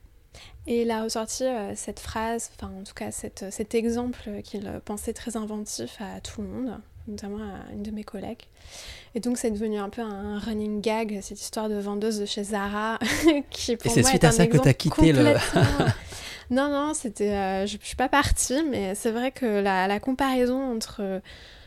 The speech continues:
Speaker 1: consultante en protection sociale et, euh, vendeuse de chez
Speaker 2: Moi, ce que,
Speaker 1: Zara
Speaker 2: ce que je me
Speaker 1: dont
Speaker 2: demande,
Speaker 1: on
Speaker 2: c'est
Speaker 1: ne
Speaker 2: est-ce
Speaker 1: veut
Speaker 2: qu'il
Speaker 1: pas
Speaker 2: aurait,
Speaker 1: les conseils, c'est
Speaker 2: est-ce que ton
Speaker 1: quand
Speaker 2: collègue
Speaker 1: même
Speaker 2: masculin, il
Speaker 1: pas
Speaker 2: aurait
Speaker 1: mal.
Speaker 2: dit la même chose ?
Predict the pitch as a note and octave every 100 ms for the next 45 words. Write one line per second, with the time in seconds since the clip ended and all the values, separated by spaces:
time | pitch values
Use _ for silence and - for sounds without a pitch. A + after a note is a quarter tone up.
0 | - - C4 - C4+ B3+ C4+ C4+ A3+ A#3+
1 | A#3 A#3+ B3 B3 A#3+ - B3 C4 C4 A#3+
2 | G#3+ G#3 G#3 G#3 A3+ A#3+ A#3 B3+ A3 G#3+
3 | F#3+ - - C3 C4 D#3+ D#3+ F3+ A3+ A3+
4 | A3 G#3+ A3+ F#3 D3 C#3 C3+ C#3 C3+ C4
5 | C#4+ - G#3+ - E3 - D#3 D3 D3 -
6 | D3 E3 C3+ B2+ B2+ B2 B2 - B2+